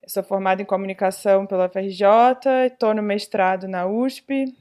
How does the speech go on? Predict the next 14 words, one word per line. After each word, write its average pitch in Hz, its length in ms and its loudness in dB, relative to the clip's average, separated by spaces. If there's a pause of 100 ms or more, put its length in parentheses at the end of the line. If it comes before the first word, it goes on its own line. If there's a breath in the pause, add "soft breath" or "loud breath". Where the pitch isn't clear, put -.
né, 190 180 -8
pesquisando 190 720 -4
também 190 340 -4
na 214 100 -4
Escola 202 360 -4
de 190 380 -8
Comunicação 190 640 -6
e 185 40 -2
Arte, 180 360 -4 (180)
pesquisando 196 720 -2
autonomia 202 520 -2
política 208 600 -8
e 202 60 -4
cinema. 202 640 -4